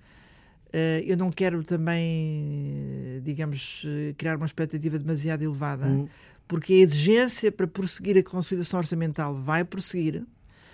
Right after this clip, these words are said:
Speaker 1: Ah, no entanto, as regras europeias dizem que quando se sai de déficit excessivo, tem-se mais margem para investir,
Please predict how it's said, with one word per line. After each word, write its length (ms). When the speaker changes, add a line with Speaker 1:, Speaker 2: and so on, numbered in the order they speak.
Speaker 1:
Ah, 380
no 180
entanto, 720
as 220
regras 380
europeias 420
dizem 340
que 160
quando 300
se 200
sai 220
de 80
déficit 380
excessivo, 520
tem-se 380
mais 360
margem 640
para 160
investir, 640